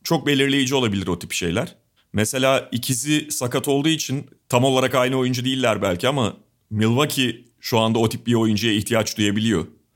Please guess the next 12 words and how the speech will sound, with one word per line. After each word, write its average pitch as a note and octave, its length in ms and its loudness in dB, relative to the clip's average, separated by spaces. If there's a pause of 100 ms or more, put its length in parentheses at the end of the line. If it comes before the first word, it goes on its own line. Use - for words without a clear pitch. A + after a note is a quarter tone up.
(140)
Geçenlerde A2 920 2
Jokic'i A#2 460 -2
savunacağız A2+ 640 0
diye A2 360 2
bütün A#2+ 180 -4
maç A#2 220 0
alan A2+ 160 2
savunması A2 460 -2
yaptılar. A#2 340 0
Delik A2 260 0
deşik - 260 -2
oldular. F2+ 400 -4